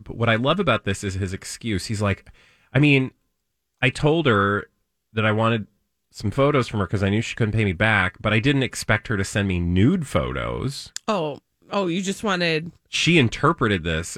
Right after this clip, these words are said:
Speaker 1: as me asking for naked photos and then, like, sent me some.
Speaker 2: <laughs> Nice try.
Speaker 1: Um, okay. He later advised that he'd given another woman money for naked photos, identifying her as a woman from Cabot. And I think that's Cabot. Isn't,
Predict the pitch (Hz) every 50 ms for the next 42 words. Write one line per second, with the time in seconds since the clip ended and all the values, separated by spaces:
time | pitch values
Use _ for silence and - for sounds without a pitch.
0 | - 95 98 90 - - 98 95 92 87 82 85 85 - - 95 87 82 - -
1 | 95 87 82 80 85 80 - 92 82 - - 78 76 71 67 69 71 80 - 92
2 | 85 87 90 87 85 87 85 - - - - 113 - - 95 87 76 - - 87
3 | 67 53 - - - 120 - _ _ _ _ _ _ _ _ _ _ _ _ _
4 | _ _ _ - - - - - _ _ _ _ _ _ _ _ _ _ _ _
5 | _ _ - - - _ _ _ _ - 95 92 90 87 87 87 85 85 85 85
6 | 85 82 85 85 85 85 87 - - - 104 92 - - 95 90 90 - 123 117
7 | 113 117 117 127 143 139 131 120 107 - 101 95 98 101 - 104 92 101 98 92
8 | 92 98 85 95 90 98 104 107 123 151 185 190 156 113 104 98 92 90 90 90
9 | 90 90 87 - 98 87 87 87 87 - - 90 - - 90 85 80 85 87 98
10 | 104 - - - - _ _ _ _ _ - 107 104 110 107 104 104 - - 107
11 | 101 104 101 - 151 135 120 110 - 104 95 92 92 95 95 98 - - 107 117
12 | - - - - 185 180 180 139 101 - - _ _ _ 110 104 101 101 101 -
13 | 131 135 - - 113 107 - - - - - - 120 117 120 113 - - 107 120
14 | 123 117 107 -